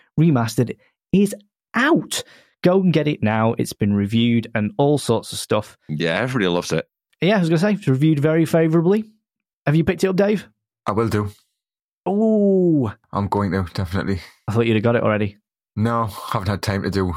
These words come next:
Speaker 3: a lot, to be fair.
Speaker 1: Fair enough. Well, you've been playing with your graveyard as well.
Speaker 3: I have.
Speaker 1: Well, yeah, I would really like to know when you do pick it up and when you play it, exactly what you think of this game. So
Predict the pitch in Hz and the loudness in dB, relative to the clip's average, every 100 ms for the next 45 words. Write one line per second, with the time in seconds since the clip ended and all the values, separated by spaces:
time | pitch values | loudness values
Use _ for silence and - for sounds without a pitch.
0 | - 80 85 82 - - 85 82 90 80 | -8 -6 -4 -6 -12 -8 -6 -4 -6 -8
1 | 71 _ _ - _ _ _ - 180 139 | -12 _ _ -20 _ _ _ -2 2 2
2 | 143 165 - 160 175 190 180 170 156 135 | 0 -2 -2 0 2 0 0 2 2 2
3 | 117 156 170 117 95 98 120 98 _ 110 | 2 2 2 0 0 -2 -2 -6 _ -4
4 | 110 113 - - _ _ - 123 120 - | -4 -6 -14 -20 _ _ 0 0 -2 0
5 | 139 - 139 143 147 185 196 185 185 233 | 0 2 2 2 4 4 4 2 0 0
6 | 160 123 98 113 - 131 147 143 127 113 | 2 2 2 0 2 2 4 2 0 -2
7 | 104 101 101 - 113 113 120 117 98 110 | -2 0 -2 -2 -2 0 -2 -2 0 0
8 | - _ _ _ - 117 110 - 107 - | -4 _ _ _ -2 -2 0 0 0 2
9 | 104 101 98 92 92 98 - 113 135 117 | 0 0 -2 -2 -2 -4 -2 0 0 0
10 | 110 110 | 2 0